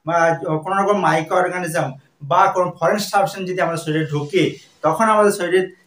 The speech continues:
তার এগেইনস্টে যে প্রতিরোধ ক্ষমতা গড়ে তোলে, সেই প্রতিরোধ ক্ষমতাটাই হচ্ছে immunity।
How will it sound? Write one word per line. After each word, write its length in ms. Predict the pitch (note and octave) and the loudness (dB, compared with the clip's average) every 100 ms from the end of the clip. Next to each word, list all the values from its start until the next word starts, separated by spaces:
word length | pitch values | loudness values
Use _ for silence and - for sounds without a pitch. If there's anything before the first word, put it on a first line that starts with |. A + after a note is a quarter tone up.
| - | 0
তার 180 | G#3 G#3+ | 2 2
এগেইনস্টে 420 | G3 G#3 G3+ A#3 | -2 -6 -6 -6
যে 80 | A#3 | -6
প্রতিরোধ 440 | G#3 F3+ G#3 A3 | -4 -4 -4 -6
ক্ষমতা 340 | - F#3+ F3 | -8 -8 -4
গড়ে 180 | D3+ D3+ | -2 -2
তোলে, 300 | D3+ E3 B3 | -2 -2 -2
সেই 220 | - F3+ - | -2 -6 -6
প্রতিরোধ 320 | D3 E3+ G3 | -6 -6 -6
ক্ষমতাটাই 440 | - E3+ F3 A#3 | -6 -6 -4 -4
হচ্ছে 240 | G3 - G3+ | -4 -2 -2
immunity। 440 | D#3 B2+ A2+ A2+ | -2 -8 -14 -18